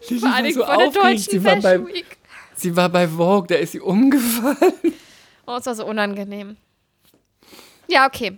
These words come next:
Speaker 2: Ich möchte jetzt lieber deine Geschichte <laughs> hören.
Speaker 1: Okay. Die
Speaker 2: Kann
Speaker 1: sind
Speaker 2: nur
Speaker 1: natürlich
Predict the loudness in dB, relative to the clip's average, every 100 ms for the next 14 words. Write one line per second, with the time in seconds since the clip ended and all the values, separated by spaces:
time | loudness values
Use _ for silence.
0 | -8 -8 -4 -6 -6 -10 -8 -6 -6 -6
1 | -8 -6 -4 -2 0 -2 -2 -8 -10 -14
2 | -14 -18 -8 -8 -6 -8 -10 _ _ _
3 | _ -2 2 2 2 4